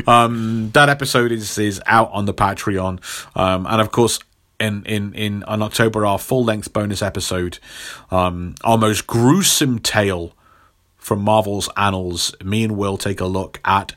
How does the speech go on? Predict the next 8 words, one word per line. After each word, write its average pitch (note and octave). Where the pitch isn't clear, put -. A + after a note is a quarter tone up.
Marvel A#2+
Zombies, G#2+
the A2+
man C#3
behind B2+
The G2+
Walking A2
Dead, G2